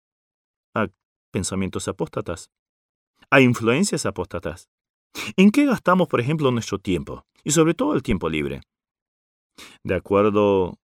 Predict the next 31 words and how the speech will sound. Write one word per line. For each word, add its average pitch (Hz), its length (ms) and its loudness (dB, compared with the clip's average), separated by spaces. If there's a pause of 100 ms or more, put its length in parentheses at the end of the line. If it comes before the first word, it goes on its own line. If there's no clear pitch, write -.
a 87 120 -12
tus - 180 -12
pensamientos, 98 840 -6 (680)
serán 82 320 -6
tus 90 200 -8
hechos. - 440 -8 (560)
Si - 160 4
nuestra 170 300 4
mente 208 280 4
se 147 140 4
llena 165 280 4
de 147 140 8
lo 143 80 4
mundano, 143 480 4
actuaremos 160 640 4
en 127 80 0
consonancia 120 560 0
con 110 180 0
el 101 80 2
mundo. 90 380 2 (760)
Si - 180 2
en 120 100 6
cambio 127 400 4
nuestra 110 300 0
mente 123 400 0
se 98 160 0
llena 107 640 0
de 95 180 -2
Cristo, 101 760 -2
su - 180 -10
palabra 104 720 0